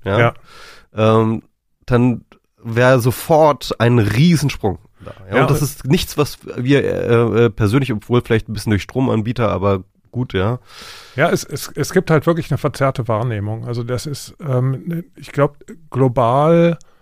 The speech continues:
Speaker 2: ähm, am, am, am, äh, äh, äh,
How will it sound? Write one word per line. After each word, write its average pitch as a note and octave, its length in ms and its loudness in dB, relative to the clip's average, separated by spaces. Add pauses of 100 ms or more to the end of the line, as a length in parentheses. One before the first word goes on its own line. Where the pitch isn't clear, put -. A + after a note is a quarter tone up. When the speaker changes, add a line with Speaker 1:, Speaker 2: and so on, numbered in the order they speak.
(380)
Speaker 2:
ähm, C#3 320 2
am, B2+ 240 -6
am, C3+ 500 -8
am, B2+ 440 -10
äh, B2+ 320 -6
äh, B2+ 680 -8
äh, C3+ 60 -10